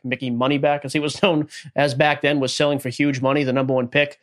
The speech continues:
I mean, he's doing nothing. Kyle Lewis was a chase back then, had some injuries, uh, a couple A C Ls, if I'm not mistaken, so he fell off, but he had a monster season last year for the Mariners. So Kyle Lewis is still a chase.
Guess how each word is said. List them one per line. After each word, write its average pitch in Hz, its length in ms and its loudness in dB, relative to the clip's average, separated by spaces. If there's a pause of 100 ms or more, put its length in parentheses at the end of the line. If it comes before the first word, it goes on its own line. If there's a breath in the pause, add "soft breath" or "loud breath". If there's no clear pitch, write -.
(500)
I 117 80 -10
mean, 117 140 -4
he's 131 140 0
doing 117 280 0
nothing. 131 400 2
Kyle 214 340 2
Lewis 220 300 0
was 196 120 0
a 175 60 2
chase 170 320 0
back 185 240 0
then, 180 360 0 (200)
had 175 140 0
some 165 100 0
injuries, 185 580 2 (120)
uh, 143 180 -2
a - 60 -4
couple 214 240 2
A 185 120 4
C 170 180 0
Ls, 165 180 0
if 160 60 0
I'm 160 100 2
not 160 120 0
mistaken, 156 380 0
so 143 100 -2
he 185 80 2
fell 180 280 2
off, 175 260 0 (300 soft breath)
but 147 100 -2
he 175 40 2
had 156 80 4
a 123 40 0
monster 147 380 0
season 147 280 0
last 143 220 0
year 151 80 2
for 139 100 -4
the 139 80 0
Mariners. 135 420 2
So 151 100 -2
Kyle 240 320 0
Lewis 185 280 2
is 143 200 -4
still 170 460 0
a 139 80 -2
chase. - 600 0